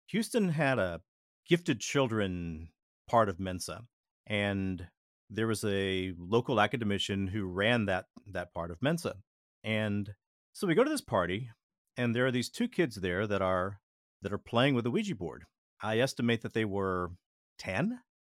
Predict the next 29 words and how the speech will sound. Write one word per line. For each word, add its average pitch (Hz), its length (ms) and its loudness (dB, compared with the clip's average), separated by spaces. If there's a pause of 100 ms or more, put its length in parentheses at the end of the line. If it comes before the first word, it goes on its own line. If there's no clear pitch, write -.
(180)
no 123 160 4
more 120 340 4
than 101 160 0
eleven 92 400 -2
or 170 80 -2
so, 190 360 0 (460)
and 180 140 2
they 214 80 8
were 226 100 4
just 156 200 -6
giggling, 101 480 2 (320)
you 95 60 -2
know, 82 120 -4
because 101 300 -4
the, 101 180 -2 (320)
they 110 80 -2
were 127 220 0
getting 131 340 2
results 113 540 0
from 90 260 -4
this 87 140 -8
board. 98 380 -4 (440)
When 143 560 4
we 127 140 4
walked 139 400 4
into 202 440 2
the 147 100 -2
party, 92 560 -4 (440)
suddenly 151 840 2